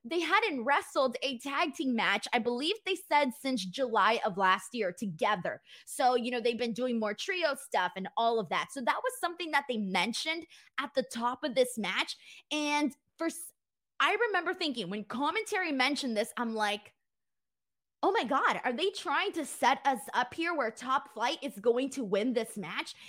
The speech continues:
And then I thought, "Nah, they're probably just saying that to throw us off. Continue on with the day," right? So that was the first sign right there that we were going to see an unexpected,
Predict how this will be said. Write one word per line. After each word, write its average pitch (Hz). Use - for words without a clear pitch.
And 349
then 381
I 392
thought, 427
"Nah, 359
they're 269
probably 254
just 240
saying 202
that 190
to 202
throw 185
us 175
off. 135
Continue 277
on 202
with 185
the 214
day," 165
right? 185
So 349
that 330
was 415
the 339
first 392
sign 311
right 294
there 285
that 208
we 254
were 269
going 302
to 277
see 277
an 247
unexpected, 320